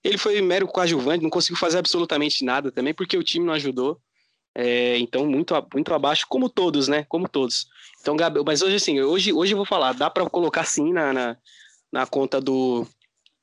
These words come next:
do Fábio Santos, do, do Gabriel e do Matheus Vital, porque, pelo amor de Deus. Ali o lance com o Gerson e o Cássio ali,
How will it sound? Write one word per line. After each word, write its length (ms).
do 180
Fábio 280
Santos, 440
do, 380
do 120
Gabriel 320
e 40
do 80
Matheus 320
Vital, 280
porque, 460
pelo 160
amor 160
de 100
Deus. 260
Ali 160
o 40
lance 220
com 80
o 40
Gerson 360
e 80
o 40
Cássio 320
ali, 260